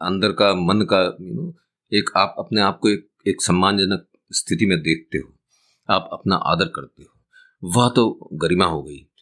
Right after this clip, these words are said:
और अहंकार वो हो गई जिस पे आप घमंड करते हो कि भैया नहीं, बस मेरी ये गाड़ी है, बहुत बड़ी गाड़ी है और अच्छी गाड़ी है, और ऐसी गाड़ी मर्सिडीज किसी मेरे और दोस्तों के पास नहीं है, तो वो अहंकार हो गया। तो अहंकार और गरिमा को,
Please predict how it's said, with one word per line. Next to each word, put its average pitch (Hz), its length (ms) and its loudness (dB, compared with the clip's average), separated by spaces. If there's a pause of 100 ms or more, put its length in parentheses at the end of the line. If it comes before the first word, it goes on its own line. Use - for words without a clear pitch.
(300)
और 92 320 0
अहंकार 104 380 2
वो 113 200 -2
हो 113 120 0
गई 120 180 0
जिस 104 200 -6
पे 123 100 2
आप 104 240 0
घमंड 113 320 2
करते 82 300 -2
हो 80 100 -2
कि 82 120 -10
भैया 82 340 2
नहीं, 80 240 -2
बस 76 260 -8
मेरी 87 420 2
ये 85 60 0
गाड़ी 82 320 -2
है, 87 80 -2
बहुत 85 240 -4
बड़ी 87 240 -2
गाड़ी 82 260 -2
है 95 200 -6 (280)
और - 320 -6
अच्छी - 240 2
गाड़ी 82 280 0
है, 104 60 -2
और 135 180 2
ऐसी 107 180 2
गाड़ी 95 340 0
मर्सिडीज 90 420 -2
किसी 90 380 -2 (340)
मेरे 95 340 2
और 92 260 2
दोस्तों 90 420 0
के 87 60 -8
पास 85 220 -4
नहीं 87 180 -2
है, 123 80 -4 (440)
तो 95 260 -2 (240)
वो 107 260 0
अहंकार 90 420 0
हो 69 100 -12
गया। 65 260 -20 (240)
तो 117 120 4 (160)
अहंकार 107 340 0
और 110 120 0
गरिमा 101 300 0
को, 104 320 -2